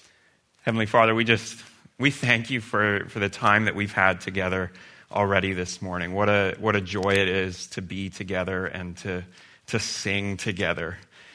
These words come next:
um, to, to pray together, to hear your word together. Uh, and we do pray as we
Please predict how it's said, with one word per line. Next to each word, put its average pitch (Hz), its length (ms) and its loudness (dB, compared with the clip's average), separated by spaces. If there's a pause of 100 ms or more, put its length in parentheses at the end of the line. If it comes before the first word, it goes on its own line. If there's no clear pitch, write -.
(240)
um, 87 360 -4
to, 92 460 -2
to - 140 -6
pray 98 440 0
together, 90 580 -4
to 92 300 -6
hear 104 320 -4
your 98 180 -4
word 90 360 -6
together. 85 580 -10 (580)
Uh, 92 220 0
and 98 100 -4
we 107 140 -2
do 107 200 -2
pray 104 420 4
as 92 200 -2
we 95 320 -6